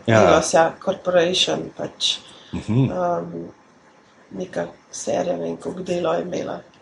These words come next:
Speaker 1: Ja, tle je tudi mogoče pri filmu, ne, lahko to rečemo, ko je bil ta, eh, Man in Black, eh, filmski, ne, ki ga Yul Brynner igra, se izkaže, ne, da je host, eh, in je bilo pol tudi tukaj, ne, na začetku dosti ugibanja, ali je zdaj ta Ed Harris, a je on tudi mogoče, eh, sam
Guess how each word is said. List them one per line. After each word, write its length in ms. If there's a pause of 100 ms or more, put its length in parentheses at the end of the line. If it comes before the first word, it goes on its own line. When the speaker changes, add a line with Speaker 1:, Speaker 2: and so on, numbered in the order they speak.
(480)
Speaker 1:
Ja, 160
tle 140
je 60
tudi 160
mogoče 340
pri 140
filmu, 360
ne, 100
lahko 220
to 80
rečemo, 380
ko 60
je 100
bil 200 (240)
ta, 200 (140)
eh, 280
Man 280
in 120
Black, 400
eh, 80 (320)
filmski, 540
ne, 180
ki 140
ga 100
Yul 220
Brynner 360
igra, 320
se 200
izkaže, 560
ne, 260
da 220
je 160
host, 520 (580)
eh, 60 (260)
in 140
je 80
bilo 160
pol 220
tudi 200
tukaj, 300
ne, 120
na 100
začetku 420
dosti 360
ugibanja, 680
ali 280
je 120
zdaj 220
ta 280
Ed 220
Harris, 480
a 60
je 100
on 180
tudi 220
mogoče, 460
eh, 840
sam 420